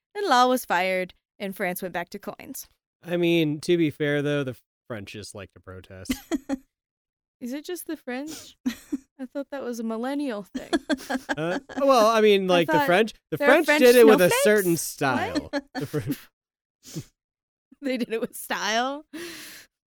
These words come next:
Speaker 1: And, and lots
Speaker 2: Kill all the rich people. Kill all the rich people.
Speaker 1: and lots of sauce for dipping bread. <laughs>
Speaker 2: Mm.
Speaker 1: I think I'm just hungry. Sorry.
Speaker 2: Yep.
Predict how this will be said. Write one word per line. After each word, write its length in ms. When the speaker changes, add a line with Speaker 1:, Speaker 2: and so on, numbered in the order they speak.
Speaker 1:
And, 220
and 240
lots 120
Speaker 2:
Kill 140
all 180
the 120
rich 280
people. 320
Kill 220
all 140
the 120
rich 260
people. 180
Speaker 1:
and 80
lots 220
of 100
sauce 460
for 120
dipping 400
bread. 420
<laughs> 60
Speaker 2:
Mm. 420
Speaker 1:
I 60
think 120
I'm 60
just 140
hungry. 400
Sorry. 360
Speaker 2:
Yep. 220